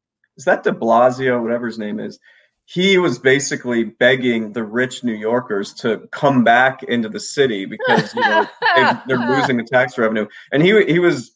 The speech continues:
Speaker 1: saying stupid shit like, you know, "I'll buy you drinks, I'll make dinner, you know, come back."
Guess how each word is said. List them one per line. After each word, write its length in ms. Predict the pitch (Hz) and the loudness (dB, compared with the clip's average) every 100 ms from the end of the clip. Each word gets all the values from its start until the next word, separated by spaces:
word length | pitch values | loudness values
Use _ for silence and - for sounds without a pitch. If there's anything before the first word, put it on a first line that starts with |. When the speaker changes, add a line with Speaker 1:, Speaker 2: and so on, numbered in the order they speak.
| _ | _
Speaker 1:
saying 320 | - 156 156 | -4 -2 -2
stupid 420 | 131 - 139 123 104 | -4 -6 -6 -6 -10
shit 300 | - 131 117 | 0 0 2
like, 200 | 110 107 - - _ - | 0 0 -6 -20 _ -2
you 80 | 143 | 4
know, 100 | 123 | 4
"I'll 180 | 123 143 | 4 4
buy 180 | 156 160 | 4 4
you 140 | 151 | 0
drinks, 500 | 131 156 156 113 - | -4 0 0 -2 -6
I'll 100 | 117 | -4
make 340 | 127 147 120 | -2 -4 -4
dinner, 360 | 143 143 120 101 | -4 -2 -2 -6
you 140 | 113 | -8
know, 140 | 107 104 | -10 -12
come 320 | - 165 165 | -8 -6 0
back." 340 | 151 127 98 | 2 2 0